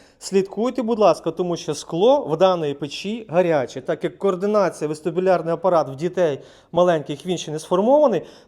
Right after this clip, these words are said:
тому, пробігаючи десь поруч, вони можуть зачепитися, і це може бути небезпечно. Слідкуйте. Якщо ви відпочиваєте в Карпатах і там наша піч, і ви себе ведете там, як діти, то будьте обережними, що піч гаряча.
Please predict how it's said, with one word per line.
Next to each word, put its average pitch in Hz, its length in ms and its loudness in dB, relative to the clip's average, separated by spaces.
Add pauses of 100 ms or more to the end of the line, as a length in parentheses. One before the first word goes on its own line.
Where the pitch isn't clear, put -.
тому, 208 260 2
пробігаючи 185 600 2
десь 160 140 -6
поруч, 262 380 -4
вони 180 180 -2
можуть 190 280 0
зачепитися, 185 680 -4 (340)
і 208 260 -4 (260)
це 196 140 0
може 190 220 0
бути 190 200 2
небезпечно. 165 600 -2
Слідкуйте. 170 560 -4
Якщо 175 320 0
ви 240 80 2
відпочиваєте 220 920 2
в 147 60 -8
Карпатах 180 640 4
і 175 40 0
там 170 320 0
наша 156 340 2
піч, 254 380 -8 (260)
і 220 140 -2
ви 208 140 4
себе 190 260 2
ведете 240 380 4
там, 214 200 4
як 185 160 0
діти, 156 320 -4 (280)
то 202 140 8
будьте 269 380 2
обережними, 147 800 4 (340)
що - 260 0
піч 262 420 -4 (100)
гаряча. 143 640 2